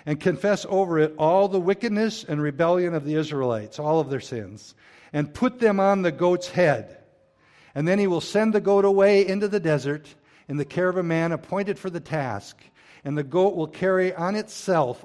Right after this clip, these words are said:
all their sins to a solitary place, and then the man shall release it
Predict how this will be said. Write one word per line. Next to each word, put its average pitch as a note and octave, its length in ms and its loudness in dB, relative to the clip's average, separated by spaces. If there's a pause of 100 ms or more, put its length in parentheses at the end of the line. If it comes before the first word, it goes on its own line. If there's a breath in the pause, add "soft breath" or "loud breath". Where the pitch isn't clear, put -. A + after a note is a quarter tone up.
all F#3 300 2
their F#3 160 -2
sins D3+ 500 -4
to C#3+ 160 -10
a C3 60 -8
solitary E3 640 -4
place, A#2+ 560 -8 (400 loud breath)
and D3 120 -2
then F#3+ 140 2
the F3+ 80 0
man F3 280 0
shall F3 200 -4
release D#3+ 460 -2
it A#2 180 -12